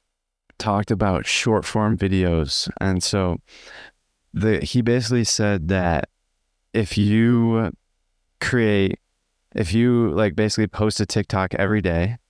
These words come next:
or post a short every single day, just, like, a sixty minute short every single day, then eventually you will actually make it. And so that is, I essentially knew that principle,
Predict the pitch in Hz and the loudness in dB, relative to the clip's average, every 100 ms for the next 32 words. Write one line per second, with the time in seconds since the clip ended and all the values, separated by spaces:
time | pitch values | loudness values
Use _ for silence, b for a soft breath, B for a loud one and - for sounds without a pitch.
0 | _ 95 90 - 98 95 - - - 104 | _ -2 -2 0 -2 -2 -6 -12 -6 -4
1 | - - 101 92 - 95 104 107 110 101 | -2 0 0 0 -2 -2 0 0 0 0
2 | 90 85 101 123 104 - - 87 101 104 | 0 -2 -2 0 -2 -2 -4 -2 0 2
3 | 101 98 - 104 95 90 92 95 107 98 | 2 0 -2 0 0 0 0 0 0 0
4 | 90 92 117 B B B B B B B | 2 0 -2 B B B B B B B
5 | 95 107 98 95 80 B B - 98 104 | -2 0 0 0 -2 B B -4 -2 -2
6 | 101 113 110 101 104 101 95 98 104 101 | 0 0 2 2 4 2 2 0 0 0
7 | 87 - - 98 92 101 85 76 - 95 | 0 -2 -2 -2 0 0 0 -2 -4 0
8 | 104 104 87 - _ 113 117 104 76 - | 0 0 -2 -6 _ -2 0 0 -2 -2
9 | 143 151 127 104 95 95 104 104 - 95 | -2 0 2 2 2 2 0 -2 -2 -4
10 | - 107 139 | -2 -2 -2